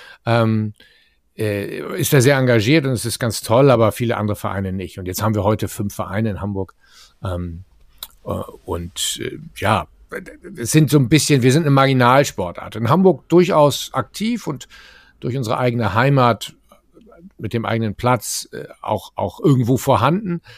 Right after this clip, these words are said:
Aber wir können natürlich nicht gegen anstinken, gegen, wir, den Hamburger Fußballverband oder andere,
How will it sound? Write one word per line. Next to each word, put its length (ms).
Aber 240
wir 80
können 180
natürlich 320
nicht 160
gegen 220
anstinken, 640
gegen, 280
wir, 120
den 260
Hamburger 240
Fußballverband 760
oder 200
andere, 440